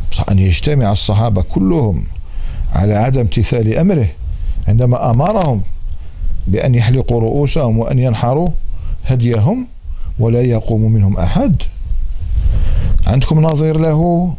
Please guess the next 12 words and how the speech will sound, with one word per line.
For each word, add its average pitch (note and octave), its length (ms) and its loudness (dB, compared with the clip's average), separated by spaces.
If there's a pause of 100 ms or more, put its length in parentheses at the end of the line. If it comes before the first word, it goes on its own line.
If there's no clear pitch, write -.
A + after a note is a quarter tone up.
(680)
ما - 60 2
كاش، - 520 2 (420)
ولا C4 260 2
مرة G3+ 260 2
حدث، C3 400 0 (760)
أول G3+ 240 2
مرة E3 260 2
داروها A#2 480 0 (480)
رضي C#3 260 2
الله B2+ 220 0
عنهم A#2+ 260 2
ورضاهم. E2+ 400 2